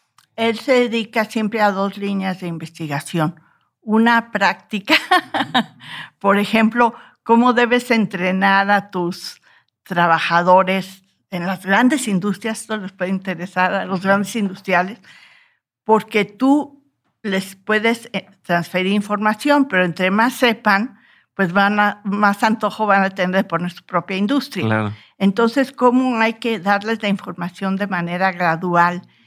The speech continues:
Speaker 1: y el salario de manera gradual para que lo que inviertes tú en transferirles tu, su tecnología valga la pena por todo el trabajo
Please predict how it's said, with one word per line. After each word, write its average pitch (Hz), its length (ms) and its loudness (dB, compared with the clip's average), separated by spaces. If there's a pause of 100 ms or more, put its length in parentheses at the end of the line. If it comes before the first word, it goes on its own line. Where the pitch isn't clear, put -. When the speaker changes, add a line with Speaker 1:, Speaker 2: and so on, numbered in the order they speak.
(200)
Speaker 1:
y 190 220 -2
el 175 120 2
salario 196 600 0
de 190 80 -2
manera 175 460 0
gradual 185 600 0 (420)
para 165 300 0
que 185 140 -4
lo 180 240 -2
que 180 160 -12
inviertes 214 720 -2
tú 226 180 0
en 202 120 0
transferirles 180 760 -6
tu, - 160 -8 (100)
su - 220 -12
tecnología 190 1000 0 (520)
valga 196 500 0
la 202 220 0
pena 196 440 0
por 190 180 -6
todo 196 280 0
el 202 120 -2
trabajo 180 720 -2